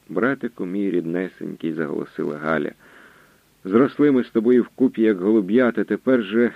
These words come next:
доводиться з тобою навіки розлучатися».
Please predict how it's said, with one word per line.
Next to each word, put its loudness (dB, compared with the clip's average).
доводиться 2
з -8
тобою 2
навіки -2
розлучатися». -6